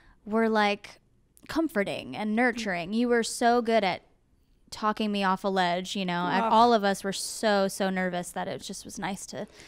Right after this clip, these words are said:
Speaker 1: be able to confide in, in you. So
Speaker 2: Yeah.
Speaker 1: thanks for that.
Speaker 2: It was one of my favorite things that I've gotten to do professionally because that's exactly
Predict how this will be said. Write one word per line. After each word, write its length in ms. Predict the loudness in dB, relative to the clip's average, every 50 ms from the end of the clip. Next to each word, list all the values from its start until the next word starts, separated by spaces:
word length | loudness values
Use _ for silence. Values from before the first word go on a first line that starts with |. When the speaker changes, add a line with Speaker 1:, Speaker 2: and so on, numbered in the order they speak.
| -20 -8 -4
Speaker 1:
be 60 | -2
able 140 | 0 0 0
to 60 | 0
confide 500 | -2 -2 -4 -4 -4 -4 -4 -2 -4 -4
in, 260 | -6 -8 -10 -10 -12 -12 -12
in 140 | -10 -10 -8
you. 360 | -8 -8 -10 -10 -10 -12 -12 _
So 240 | -12 -6 -4 -4 -2
Speaker 2:
Yeah. 200 | -2 -2 -2 -2
Speaker 1:
thanks 240 | -2 -2 -4 -2 2
for 120 | 2 2
that. 260 | 2 0 -4 -2 0 2
Speaker 2:
It 40 |
was 140 | 4 6 8
one 100 | 8 10
of 80 | 10 10
my 240 | 10 10 8 6 4
favorite 320 | 4 2 2 2 0 0
things 200 | 0 0 2 2
that 80 | 2 -2
I've 120 | -2 -2
gotten 160 | -2 -2 -2 -2
to 60 | -2
do 100 | -2 -2
professionally 500 | -2 -2 0 0 0 0 0 0 -2 -2
because 240 | -2 -4 -4 -4 -2
that's 200 | -4 -4 -6 -8
exactly 600 | -8 -2 0 0 0 0 -2 -2 -2 -2 -4